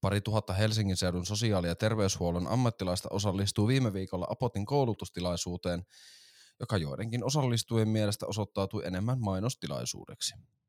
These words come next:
Helsingin messukeskuksessa järjestetyn tapahtuman kerrottiin ennakkoon olevan Apotin tukihenkilöille suunnattu koulutus. Esimerkiksi Helsingin kaupungilta tilaisuuteen oli ilmoittautunut noin yhdeksänsataakahdeksankymmentä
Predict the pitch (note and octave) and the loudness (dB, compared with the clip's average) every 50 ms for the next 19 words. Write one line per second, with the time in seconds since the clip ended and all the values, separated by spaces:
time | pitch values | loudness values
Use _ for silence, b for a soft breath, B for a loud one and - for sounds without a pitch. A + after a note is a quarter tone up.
0 | _ B B B B B B B B B B _ - G2+ B2 C3 D3 D3+ F3 D#3+ | _ B B B B B B B B B B _ -4 0 2 4 4 4 4 6
1 | C3+ A#2 A#2+ B2+ C3 - - A2+ - F#2+ - - F2 - - - - - F#2 F#2+ | 6 6 8 6 6 4 2 2 0 0 0 -2 -6 -8 -4 -4 -2 -2 0 2
2 | G2+ G#2+ G2+ G#2 G2 - - - F#2+ F2+ - G#2+ - - A#2 A#2 - - G2 F2+ | 2 2 2 2 -2 -4 -6 -8 -6 -4 -4 -4 -2 0 0 0 0 -2 -4 -4
3 | E2+ - - G2 F2 F#2 - - - F#2+ F#2+ D#2+ A2 B2 B2 B2 - - - - | -2 -2 -2 -2 -2 -4 -6 -6 -4 -4 -4 -2 -2 0 0 -2 -2 -2 -4 -2
4 | - D#2+ F2+ F2+ E2+ F2+ - - A2 - B2+ A2+ G#2 F#2+ - - A#2+ - - C3 | -2 0 -2 -2 -2 -2 -4 -4 -4 -2 -2 0 0 -2 -4 -6 -6 -4 -2 0
5 | A2+ G2+ F2+ E2+ - D2+ E2 D#2+ D#2 D#2+ E2+ - - F2 E2 D#2+ - - - _ | 0 0 0 -2 -4 -6 -6 -4 -4 -4 -4 -4 -4 -4 -6 -6 -8 -10 -14 _
6 | - - F#2+ F2+ E2+ B1 G1+ - - - - - - _ _ _ _ _ _ _ | -4 -2 0 0 0 -2 -6 -10 -12 -10 -10 -10 -10 _ _ _ _ _ _ _
7 | _ _ - - - - - E2+ E2 D#2 D2+ - - - - - - F2+ F2 F#2+ | _ _ -14 -8 -4 -4 -4 -4 -4 -8 -8 -10 -12 -12 -10 -8 -8 -6 -4 -4
8 | E2+ E2 - G2 F#2+ G2 G2 F#2 - G2+ G2+ F2 G#2 G2+ G2 F#2+ F#2 G2 F#2+ - | -4 -2 0 0 2 2 2 4 4 2 2 4 2 2 2 2 0 -2 -2 0
9 | G2+ G#2+ G#2 G2 - G#2+ G2+ - G#2 G2+ F#2+ F#2 F#2+ G2+ D#2+ G#2 G#2+ G#2 G2+ G2 | 0 2 2 2 2 -2 -2 0 0 0 0 0 -2 0 0 0 0 0 0 0
10 | - - F#2 F#2 - G2+ G2 F#2+ - - G2 G2 G#2 G#2 C3 - A2+ A2+ G#2+ G#2+ | 0 -2 -2 -2 0 -2 -4 -4 -2 -2 -2 0 0 2 2 0 0 0 0 -2
11 | G2 F#2 - F#2+ G2 - A2+ A2+ G2+ F#2 - - F#2 F2+ F#2+ F2+ F#2+ F#2 G#2 | -2 -2 -2 -2 -2 0 0 -2 -2 -2 -4 -6 -8 -6 -4 -4 -4 -4 -4